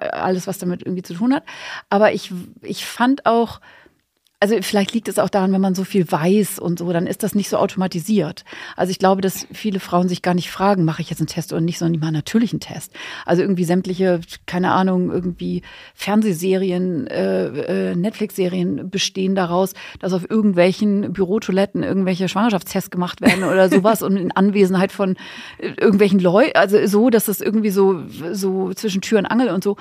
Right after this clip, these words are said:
Speaker 1: Und für mich war das immer so ein heiliger Moment, so diese wirkliche Gewissheit. Und diese, diese Zwischenphase, diese Zwischenwelt der, der, der guten Hoffnung, wie man ja auch so schön sagt, äh, wo man es eben noch nicht weiß, aber es schon ahnt und in sich hineinhorcht.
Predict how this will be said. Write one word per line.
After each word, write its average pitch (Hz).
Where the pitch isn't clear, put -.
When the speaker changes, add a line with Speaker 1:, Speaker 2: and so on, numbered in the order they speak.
Speaker 1:
Und 202
für -
mich 233
war 214
das 208
immer 220
so 202
ein 190
heiliger 202
Moment, 214
so 202
diese 180
wirkliche 196
Gewissheit. 165
Und 196
diese, 190
diese 180
Zwischenphase, 170
diese 180
Zwischenwelt 180
der, 170
der, 175
der 185
guten 262
Hoffnung, 160
wie 170
man 175
ja -
auch 180
so -
schön 185
sagt, 180
äh, 208
wo -
man 220
es 214
eben 196
noch 180
nicht 247
weiß, 175
aber 196
es 185
schon 160
ahnt 262
und -
in 214
sich 208
hineinhorcht. 180